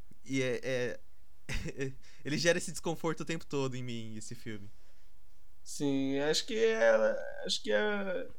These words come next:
Speaker 2: proposital esse desconforto, né?
Speaker 1: Ah, com certeza foi proposital, né?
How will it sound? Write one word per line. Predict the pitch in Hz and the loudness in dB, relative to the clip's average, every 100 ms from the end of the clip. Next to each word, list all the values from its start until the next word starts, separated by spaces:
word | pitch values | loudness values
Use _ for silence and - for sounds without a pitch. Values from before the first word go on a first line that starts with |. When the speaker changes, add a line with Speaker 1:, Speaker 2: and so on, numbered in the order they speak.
| - | 0
Speaker 2:
proposital | 220 220 156 - 113 - | 2 4 2 2 2 2
esse | 139 143 | 0 -2
desconforto, | 139 165 135 165 214 240 156 | -2 0 0 2 4 4 0
né? | 170 220 - - - | -2 -2 -4 -6 0
Speaker 1:
Ah, | 156 156 117 - - - - | 2 4 2 0 -6 -6 -4
com | - | -2
certeza | 139 233 208 190 | 0 0 0 0
foi | 175 - 147 | -2 0 0
proposital, | 147 156 160 156 - 104 104 | 0 -4 -2 -4 -2 -2 -2
né? | 104 | -4